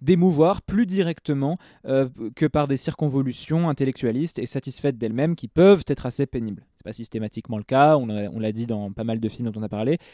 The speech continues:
mais ça peut l'être. Voilà en effet un film qui, sans prendre de risques par rapport au genre et à la culture dans lesquels il s'inscrit de plein pied, donc le drame social réaliste britannique,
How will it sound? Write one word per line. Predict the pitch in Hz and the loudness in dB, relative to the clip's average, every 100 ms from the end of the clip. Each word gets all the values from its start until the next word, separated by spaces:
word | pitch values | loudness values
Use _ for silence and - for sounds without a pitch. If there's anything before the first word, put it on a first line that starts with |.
| - - | -20 -8
mais | 120 | -4
ça | 143 | -2
peut | 127 110 | -2 -4
l'être. | - - _ - - - _ - | -8 -18 _ -20 -20 -20 _ -8
Voilà | 123 170 180 | 2 6 6
en | 175 | 6
effet | 165 156 165 | 4 2 0
un | 151 | 0
film | - 190 269 | 0 -2 -2
qui, | - 170 226 277 | -2 -2 -2 -2
sans | - 160 | -2 -2
prendre | - 165 147 | 0 -2 0
de | 135 | 0
risques | 139 175 269 - | 0 -2 -4 -4
par | 156 | 0
rapport | 127 127 147 | 0 0 0
au | 135 | 2
genre | 131 131 175 185 | 0 0 0 2
et | 113 | 0
à | |
la | 113 | -4
culture | - 165 - 185 165 | -2 -4 -2 0 0
dans | 131 | 0
lesquels | 127 139 127 | -2 -2 -2
il | 120 | -2
s'inscrit | 131 127 - 127 | -6 -8 -8 -8
de | 110 202 | 4 4
plein | 175 143 131 | 6 -2 -2
pied, | - 147 240 | -2 -2 0
donc | 180 117 117 | -4 -8 -6
le | 110 | -6
drame | 113 139 139 | -2 -4 -2
social | 131 - 131 | -6 -4 -4
réaliste | 117 120 117 110 | -4 -6 -6 -8
britannique, | 120 117 110 151 208 | -10 -6 -4 -2 -4